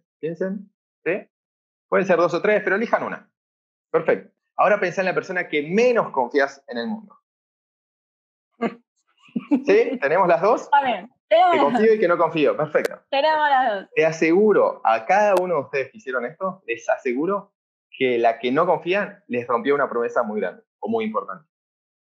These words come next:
Speaker 1: Les prometió
Speaker 2: Es verdad.
Speaker 1: algo en, en términos de relación y no lo cumplió. Esa es la importancia de las promesas. Si prometés y querés tener buenas relaciones y buenos resultados, tenés que cumplirlas.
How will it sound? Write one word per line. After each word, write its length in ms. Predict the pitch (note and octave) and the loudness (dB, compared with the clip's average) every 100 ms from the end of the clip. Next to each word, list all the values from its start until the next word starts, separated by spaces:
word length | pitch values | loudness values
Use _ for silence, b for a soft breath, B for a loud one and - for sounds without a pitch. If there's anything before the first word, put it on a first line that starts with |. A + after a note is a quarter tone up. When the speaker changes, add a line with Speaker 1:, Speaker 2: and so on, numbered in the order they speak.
| _ _ _ _ _ _ _ _ _ _ _ - | _ _ _ _ _ _ _ _ _ _ _ -10
Speaker 1:
Les 160 | - | -8
prometió 320 | - A2 A2+ | -2 0 2
Speaker 2:
Es 60 | - | 2
verdad. 160 | - - | 2 2
Speaker 1:
algo 440 | C#3+ C#3+ - _ - | -2 -8 -14 _ -10
en, 140 | G#2 | -10
en 240 | G2+ G#2+ G2+ | -8 -12 -10
términos 360 | A#2+ A#2 A2+ | -8 -6 -8
de 80 | G#2+ | -6
relación 640 | A2 G#2+ C3+ C#3 F3 - - | -6 -6 -8 -10 -12 -20 -14
y 100 | A#2 | -6
no 80 | A#2 | -4
lo 100 | G#2 | -4
cumplió. 300 | G2+ F#2 - _ _ _ _ _ _ _ - | -6 -14 -20 _ _ _ _ _ _ _ -2
Esa 260 | F3 G3 | -2 0
es 40 | D3+ | -2
la 40 | |
importancia 580 | B2+ B2 B2 B2 B2+ A#2+ G#2+ | -2 -2 -2 -4 -8 -8 -6
de 60 | |
las 120 | G#2 | -8
promesas. 380 | - G2 F#2+ - _ _ _ _ _ _ _ _ _ | -6 -8 -10 -18 _ _ _ _ _ _ _ _ _
Si 100 | - | -10
prometés 600 | A2+ A2+ A2+ D3 E3 - _ _ - | -2 0 0 -2 -2 -6 _ _ -14
y 140 | A2+ | -8
querés 440 | A2+ A2 B2+ B2+ _ - | -4 -2 -2 -4 _ -8
tener 220 | A2 A#2 | -4 -2
buenas 280 | A#2+ B2 A#2 | -2 -2 -4
relaciones 520 | A2 G#2+ B2+ A#2 G2 | -4 -4 -4 -6 -8
y 40 | |
buenos 240 | G#2 A2+ A2+ | -8 -8 -8
resultados, 500 | A2+ D3 G3 A#3+ G#3+ _ _ _ - | -10 -4 -2 -2 -8 _ _ _ -10
tenés 280 | A2+ B2 A#2+ | -8 -8 -10
que 300 | A2+ D3 - | -10 -10 -14
cumplirlas. 500 | - G#2+ G2 F2 F2 | -20 -14 -14 -14 -20